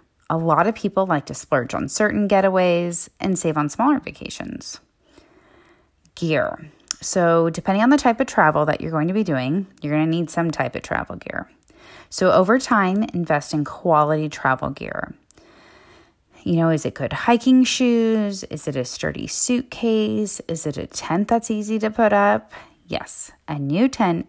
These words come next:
is on my list right now. <laughs> All right, find a travel companion.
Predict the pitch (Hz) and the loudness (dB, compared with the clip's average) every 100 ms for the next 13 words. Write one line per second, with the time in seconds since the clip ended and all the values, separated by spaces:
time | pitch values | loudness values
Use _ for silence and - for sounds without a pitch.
0 | - 160 151 - 73 - - - - - | -6 -2 -2 -2 -4 -6 -8 -6 -6 -4
1 | - 190 170 - 185 190 - - _ - | 0 0 0 0 0 0 -6 -16 _ -16
2 | - - - - - - - 190 - - | -14 -12 -10 -10 -12 -14 0 2 2 -2
3 | - - 202 208 226 - 208 - 165 165 | -4 4 4 6 2 -2 -4 2 2 2
4 | 151 160 147 147 131 90 98 139 | -4 -4 -2 -4 -4 -6 -8 -10